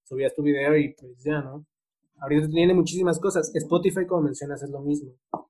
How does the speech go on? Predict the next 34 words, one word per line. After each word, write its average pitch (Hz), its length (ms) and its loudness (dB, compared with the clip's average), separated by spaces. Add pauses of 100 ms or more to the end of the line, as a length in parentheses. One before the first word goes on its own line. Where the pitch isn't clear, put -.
(160)
Tienes 151 240 0
que 165 80 2
abrir 151 200 6
tu 156 120 0
cuenta 156 260 2
de 160 120 4
creador 170 680 0
y 135 260 -10
sacar 143 380 -4
R 143 340 -2
S 147 240 -4
S 147 160 -4
de 135 220 -10
no 139 100 -20
sé - 180 -20
qué 151 100 -20
tanto 175 540 -2
y 147 220 0 (380)
un, 214 300 2
un 202 220 2
rollo 185 280 4
completamente 156 640 -2
largo. 143 360 0 (500)
Yo 160 140 4
lo 196 60 8
investigué 156 540 4
porque, 156 200 -6
pues, - 120 -12
obviamente 151 320 2
estaba 147 260 -4
como - 240 -20
tú, 139 120 -16
sin 147 160 -6
saberlo. 135 560 -6